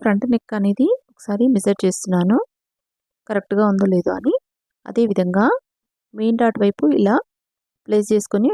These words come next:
ఒకసారి చూసుకోవాలి, మనకు ఫ్రంట్ పార్ట్ హైట్ సరిపోయిందో లేదో తెలుస్తుంది. ఆ ఫ్రంట్ పార్ట్ హైట్ అనేది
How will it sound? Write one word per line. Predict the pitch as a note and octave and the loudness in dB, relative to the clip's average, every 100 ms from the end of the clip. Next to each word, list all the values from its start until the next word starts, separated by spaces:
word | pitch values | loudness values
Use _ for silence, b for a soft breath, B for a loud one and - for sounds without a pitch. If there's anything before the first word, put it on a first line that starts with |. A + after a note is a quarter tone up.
| F#4 | 0
ఒకసారి | - G#3 B3+ C5 - | -2 0 2 0 -2
చూసుకోవాలి, | G#3 - - F#3 F#3+ E4 | -4 -2 -4 -2 0 2
మనకు | B3 G#3 C4 A#3 - _ _ | 0 0 0 0 -2 _ _
ఫ్రంట్ | G#3+ G#3 A#3 | -6 -4 -2
పార్ట్ | A#3+ A#3 - | -2 -2 -2
హైట్ | G#3 - | -4 -2
సరిపోయిందో | A3+ - G3+ G3+ G#3+ | -4 0 -2 0 0
లేదో | G3+ A3 A3+ | 0 0 0
తెలుస్తుంది. | F#3 - F3+ E3+ G#3+ A#4+ | -2 -2 -4 0 0 2
ఆ | C#4+ | 0
ఫ్రంట్ | B3 G#3+ - | 0 -2 0
పార్ట్ | A#3 A3+ | -2 0
హైట్ | G#3 G3+ | -2 0
అనేది | G3+ G3 B3 | 0 0 0